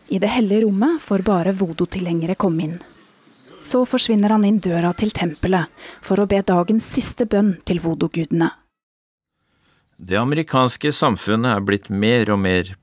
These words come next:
Speaker 2: po-, polarisert de senere årene. Det er kommet to bøker i U S A nylig som beskriver og analyserer dette. Forfatterne mener at U S As demokrati ville bli styrket ved å gjøre grunnlovsendringer.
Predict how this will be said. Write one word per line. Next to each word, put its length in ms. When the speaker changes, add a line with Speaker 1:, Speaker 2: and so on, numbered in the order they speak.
Speaker 2:
po-, 280
polarisert 840
de 200
senere 460
årene. 360
Det 140
er 60
kommet 280
to 200
bøker 360
i 80
U 40
S 160
A 80
nylig 380
som 180
beskriver 840
og 100
analyserer 840
dette. 380
Forfatterne 720
mener 340
at 140
U 160
S 160
As 240
demokrati 760
ville 280
bli 160
styrket 680
ved 120
å 80
gjøre 360
grunnlovsendringer. 1160